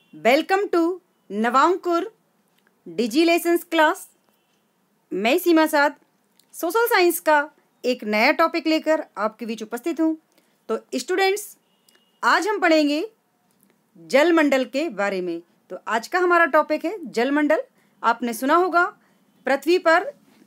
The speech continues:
जल की मात्रा ज़्यादा है, तो आज हम इसी जलमंडल के बारे में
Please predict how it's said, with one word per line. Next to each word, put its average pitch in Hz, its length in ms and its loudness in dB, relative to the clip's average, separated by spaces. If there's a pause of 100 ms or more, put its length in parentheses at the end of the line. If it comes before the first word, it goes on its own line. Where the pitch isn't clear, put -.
(180)
जल 254 180 0
की 311 160 0
मात्रा 262 560 0
ज़्यादा 214 320 2
है, 311 280 -2
तो 247 140 -6 (120)
आज 294 240 2
हम 349 240 -2 (120)
इसी 320 240 -4
जलमंडल 269 480 0
के 247 120 -8
बारे 214 260 0
में 285 220 -4